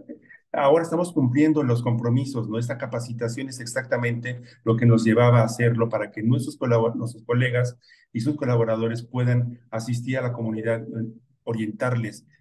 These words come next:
y guiarles con la información que deben tener, que es muy importante, toda vez que es para que,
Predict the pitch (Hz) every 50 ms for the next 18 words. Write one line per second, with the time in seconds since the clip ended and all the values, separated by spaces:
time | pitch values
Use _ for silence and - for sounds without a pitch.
0 | _ _ - 120 117 110 110 110 113 117 117 113 110 107 - - 113 107 107 107
1 | - - 101 101 101 - 113 107 107 - 113 104 107 104 107 104 101 101 101 101
2 | 104 104 101 - - _ _ - - _ _ - 110 110 110 110 123 127 131 135
3 | - - - - - 160 151 147 - 165 - - - 135 135 135 127 123 - 131
4 | 127 123 123 - 131 131 127 120 120 - 117 110 - -